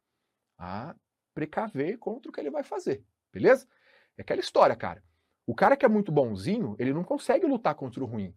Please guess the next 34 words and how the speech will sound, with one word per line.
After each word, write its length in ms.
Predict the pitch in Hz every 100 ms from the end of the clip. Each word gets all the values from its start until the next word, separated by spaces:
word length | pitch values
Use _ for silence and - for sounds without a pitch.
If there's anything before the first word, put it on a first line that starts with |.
| -
Ele 140 | 104
tem 140 | 110
que 60 | 208
ter 60 | 339
um 40 |
pouco 180 | 240 -
de 100 | 156
ruindade 540 | 143 131 113 110 107
nele 180 | 110 101
também. 340 | 113 107 90 -
Senão, 520 | - 143 123 170 427
ele 140 | 453 453
não 140 | 494 _
sabe 260 | - -
o 20 | -
que 140 | -
faz 220 | 165 147
com 80 | -
o 40 |
cara, 280 | - 151 139
né? 160 | 127 196 _ _ _
Então, 200 | - 233
<laughs> 0 |
vai, 180 | 196 185
vai, 120 | 131
deixa 140 | 160 -
eu 40 |
falar 160 | 277 190
besteira, 380 | 127 - 175 160
vamos 180 | 165
lá. 140 | 113 71 _ _ - -
<laughs> 720 | 151 151 127 110 - 233 -
Seguinte, 460 | - 185 135 107 -
ó. 120 | 101